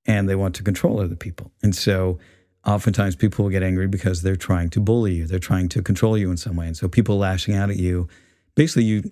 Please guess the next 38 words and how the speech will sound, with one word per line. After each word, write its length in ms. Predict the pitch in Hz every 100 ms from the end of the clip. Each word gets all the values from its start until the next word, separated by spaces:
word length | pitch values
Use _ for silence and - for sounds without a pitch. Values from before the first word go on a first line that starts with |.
| -
you 240 | 101 107
pointed 400 | 92 - 120 110
out 140 | 104 101
an 100 | 95
opinion 420 | 82 117 107 90
that 140 | 87
they 120 | - 90
disagreed 460 | 90 - 95 95
with 160 | 90 85
and 240 | 95 92
they 120 | 92 92
wanted 380 | 92 92 90
to 140 | - 92
prove 260 | - 101
you 120 | 85 90
wrong 340 | 107 101 92
and 100 | 90
they 80 | 95
wanted 280 | 95 92 87
to 80 | -
control 360 | 87 - 104
you. 140 | 98 92
So 320 | - 90 90
lashing 380 | 90 95 85 101
out 140 | 90 -
angrily 460 | 113 110 98 90 92
is 160 | 90
a 40 | 95
way 140 | 87
to 120 | 82
do 180 | 98 139
that. 200 | 104 92 - _ _ _ _ _ -
And 260 | 107 101
the 60 | 95
thing 200 | 87 110
is, 180 | 110 95
is 160 | 90 - -
it 160 | 101